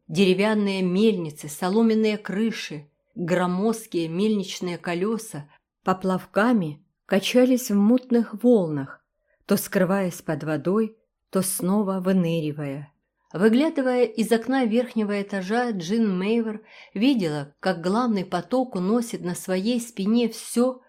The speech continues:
что когда-то принадлежало близлежащим домам и фермам, все, что могло удержаться на поверхности воды. Стулья и столы,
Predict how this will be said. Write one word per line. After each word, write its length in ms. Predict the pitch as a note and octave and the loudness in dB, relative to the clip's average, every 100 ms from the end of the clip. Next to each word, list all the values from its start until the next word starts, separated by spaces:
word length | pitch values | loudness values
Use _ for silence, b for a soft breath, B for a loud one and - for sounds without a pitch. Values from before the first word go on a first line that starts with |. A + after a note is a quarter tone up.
| B | B
что 280 | - - A3+ | -18 -2 -2
когда-то 720 | A3 F#3 D3 A3+ B3+ - C#3+ - | 0 -4 -2 -2 -2 -6 -12 -6
принадлежало 1000 | F3+ F#3 F3+ F3+ F3+ E3+ A#3 A3+ D3 D3 _ - | -4 -2 -2 -2 -4 -2 -2 -2 -6 -12 _ -10
близлежащим 1300 | D3 G3 A3 - E3 F3 E3 A3+ A#3+ - D3 C#3+ | -2 0 0 -2 -2 -2 0 -2 -2 -4 -4 -4
домам 500 | D#3+ F3+ G#3+ A#3 A#3 - | -2 0 2 0 -2 -6
и 60 | |
фермам, 720 | A3 - G3+ D3+ C#3 B2 C3 _ _ _ - | -6 -4 -4 -2 -4 -6 -10 _ _ _ -16
все, 220 | - A3+ | 0 0
что 200 | A3 G3+ | 2 0
могло 320 | G3+ F#3+ A#3 | 0 2 2
удержаться 640 | G#3+ F#3+ F3+ G3 A#3 - | 2 -2 -2 -2 -4 -4
на 120 | F#3+ | -6
поверхности 720 | F#3 F3+ F#3+ F#3 G3 F3+ - | -4 -6 -6 -8 -10 -12 -10
воды. 460 | F3 F3+ E3 D3 D3 _ _ _ _ | -8 -8 -10 -12 -14 _ _ _ _
Стулья 640 | - - - G#3+ A3 F3+ | -12 -12 -2 0 0 0
и 60 | F3 | -6
столы, 580 | - F#3+ F3 G3+ G#3+ | -4 -4 -2 -4 -6